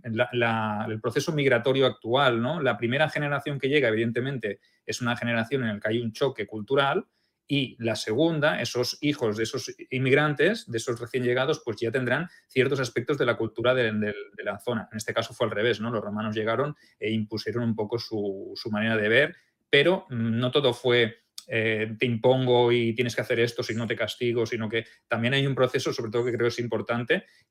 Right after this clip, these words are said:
que es el tema del contacto con las élites, ¿no? Que al fin y al cabo las élites son las que acaban, eh, gestionando y controlando, porque el tipo de, mm, de gobierno, de, de, de sociedad, eh, indígena,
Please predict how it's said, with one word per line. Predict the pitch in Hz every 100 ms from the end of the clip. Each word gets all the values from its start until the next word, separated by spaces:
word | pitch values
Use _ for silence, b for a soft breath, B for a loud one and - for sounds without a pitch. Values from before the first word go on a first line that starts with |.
| -
que | 113
es | 113 127
el | 123
tema | 117 123
del | 135 117 110
contacto | 113 110 113 127
con | 123
las | 110 101
élites, | 135 117 98 92 143
¿no? | 208
Que | 110
al | 101
fin | 117
y | 117
al |
cabo | 110 113 123
las | 104 107
élites | 113 117 117 -
son | - 113
las | 117 -
que | 107
acaban, | 113 110 123 127 113 104 b b -
eh, | 110 107 107 107 110 107 104 - _ _ _ _
gestionando | - - - 117 113 120 127
y |
controlando, | 131 123 110 113 123 139 151 B B
porque | - 113
el | 107
tipo | 107 123 127
de, | 120 120 120 120 117
mm, | 117 113 110 110 110 - _ -
de | 127
gobierno, | 120 113 131 139 127 123 120 113
de, | 113 113 113 113 110
de, | 113 113 110 110 110 110 - b
de | -
sociedad, | - 123 123 117 135 127 - b b -
eh, | 117 120 -
indígena, | 127 127 131 139 135 -